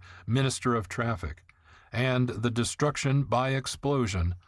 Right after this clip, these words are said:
of the Savoy Hotel. No recording of the original broadcast was made, but the script was reprinted in several newspapers the next day. Father Knox included the script as a forgotten interlude in his book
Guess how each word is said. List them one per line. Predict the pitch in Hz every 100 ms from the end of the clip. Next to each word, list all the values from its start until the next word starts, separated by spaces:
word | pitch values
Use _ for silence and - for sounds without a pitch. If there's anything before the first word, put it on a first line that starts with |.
| _ _
of | 104 101
the | 95
Savoy | - 123 107 98 98
Hotel. | 90 90 - 87 71 - _ _ -
No | 135 156 160
recording | 151 131 143 127 104 101
of | 98
the | 104
original | 110 117 113
broadcast | 107 117 117 110 110 107 -
was | 101
made, | 104 117 107 113 135
but | 120 120 113
the | 123
script | - 135 135 -
was | 123 113
reprinted | 120 123 123 120 147 147
in | 117
several | 113 123 117 113
newspapers | 113 160 147 - 95 92 107 123 -
the | 110 120
next | 110 104 - 98
day. | 107 95 76 73 _ _ - - - - - -
Father | - 123 113 107
Knox | 113 120 120 -
included | 127 117 143 156 143
the | 101
script | - 104 101 113
as | 117 104
a | 107 107 104
forgotten | - - 113 95 131 143 113 120
interlude | 123 156 143 98 87 82 113 135 - - - -
in | 123 117
his | 127 120
book | 95 95 123 139